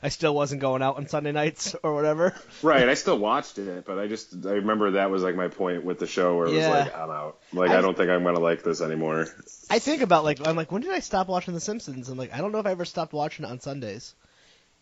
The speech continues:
Speaker 1: I don't know, 'cause
Speaker 2: I
Speaker 1: I
Speaker 2: think it, it was, it was probably right before my senior year of high school, because I think that's, you know, everyone kinda goes nuts their senior year of high school.
Speaker 1: Yeah, and that your, my parents would let me out, go out on a Sunday, on a school night and
Speaker 2: Right,
Speaker 1: stuff.
Speaker 2: yeah.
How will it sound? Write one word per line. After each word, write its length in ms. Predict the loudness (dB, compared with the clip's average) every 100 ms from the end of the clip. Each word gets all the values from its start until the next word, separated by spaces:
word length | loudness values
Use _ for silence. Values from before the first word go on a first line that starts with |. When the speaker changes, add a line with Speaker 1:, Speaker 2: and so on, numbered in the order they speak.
| _ _ _ _ _ -8
Speaker 1:
I 60 | -4
don't 100 | 0
know, 160 | 0
'cause 80 | 2
Speaker 2:
I 60 | 2
Speaker 1:
I 40 |
Speaker 2:
think 200 | 2 2
it, 80 | 2
it 200 | 0 2
was, 220 | 2 2
it 140 | 0 0
was 180 | 0
probably 480 | 0 -4 0 2 4
right 200 | 2 0
before 260 | -4 -4 -2
my 80 | -2
senior 280 | -4 -4
year 160 | -2 -2
of 40 | -2
high 120 | -4
school, 320 | -6 -6 -6
because 280 | -4 0 0
I 80 | 2
think 220 | 0 0
that's, 260 | -2 -4 -10
you 120 | -2
know, 120 | 2
everyone 280 | 2 2 0
kinda 200 | 0 0
goes 160 | 0 0
nuts 260 | 0 -2 -4
their 140 | -6
senior 260 | -6 -6 -4
year 200 | -2 -2
of 40 |
high 120 | -4
school. 200 | -4 -2
Speaker 1:
Yeah, 400 | 4 6 6 4 2
and 120 | -2
that 140 | -4
your, 100 | -4 -2
my 100 | -2
parents 380 | 0 -2 -2 -6
would 80 |
let 100 | -8
me 120 | -6 -6
out, 180 | -8 -4
go 140 | 0
out 160 | 0 -2
on 80 |
a 40 | -6
Sunday, 280 | -6 -8 -8
on 140 | -8
a 40 |
school 280 | -8 -8 -8
night 280 | -6 -8 -2
and 120 | 4
Speaker 2:
Right, 220 | 6 6
Speaker 1:
stuff. 120 | 4 0
Speaker 2:
yeah. 320 | -2 -2